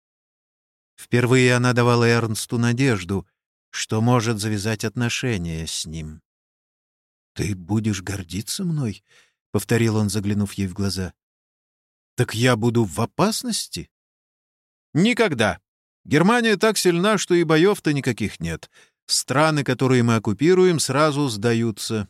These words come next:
без борьбы. Правда в том, что они сами хотят, чтобы мы их захватили», вмешался Ганс. «Мы предлагаем им стабильность».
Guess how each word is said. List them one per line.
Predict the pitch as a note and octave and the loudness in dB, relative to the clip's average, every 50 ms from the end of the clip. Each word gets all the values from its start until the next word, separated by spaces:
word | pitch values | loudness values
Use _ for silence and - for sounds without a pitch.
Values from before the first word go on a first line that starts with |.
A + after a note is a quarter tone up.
| _ - | _ -8
без | F#3 A3+ A3 C3+ | -6 -6 -6 -6
борьбы. | F#2+ F#2+ F2+ E2 D2 E2 D#2 - _ _ _ _ _ _ _ _ _ - | -6 -6 -8 -8 -8 -10 -12 -14 _ _ _ _ _ _ _ _ _ -2
Правда | - A2+ C3 C3 A2+ A#2+ A#2+ | 0 2 2 2 0 -2 -4
в | - | -2
том, | - B2+ C3+ C#3 C3 A#2 | 0 2 2 2 2 0
что | - - B2 | 0 0 0
они | B2 B2 A#2+ | 2 2 0
сами | G#2+ - - C#3 C#3 C#3 C3+ C3+ | 0 -2 -2 0 0 0 0 0
хотят, | A#2 - C3 A#2+ G#2 C3 B2 A#2+ - - _ _ _ _ | -2 -2 -2 -2 0 0 0 -2 -2 -6 _ _ _ _
чтобы | - - - B2 A#2 A#2+ A#2 | -10 -4 -4 0 0 2 2
мы | A#2 A2+ G#2 | 2 2 0
их | F#2 | 0
захватили», | F#2 G2+ G2+ - A#2 G#2+ G2+ - A2 G#2 G2+ G2+ | -2 -6 -4 -2 -4 -4 -2 -2 -2 -2 -2 -2
вмешался | F2 F#2 G2+ G2 - G#2+ G2 F#2+ - - F#2+ | -2 -2 -2 -2 -2 -4 -6 -6 -6 -8 -8
Ганс. | F#2 F#2 G2 F#2+ - - _ _ _ _ _ _ _ - | -8 -8 -8 -8 -10 -14 _ _ _ _ _ _ _ 0
«Мы | - G3+ B3 | 2 2 2
предлагаем | - F#3+ G3 F3 F3+ E3 D#3 E3+ E3 D#3+ D3+ C#3 | 2 0 0 2 2 4 4 4 4 4 4 2
им | C#3 B2+ G#2+ | 2 0 0
стабильность». | - - A#2+ G#2+ F2+ F2 - - - - - - - - - | -2 -4 -6 -6 -6 -6 -10 -10 -12 -12 -12 -12 -10 -12 -14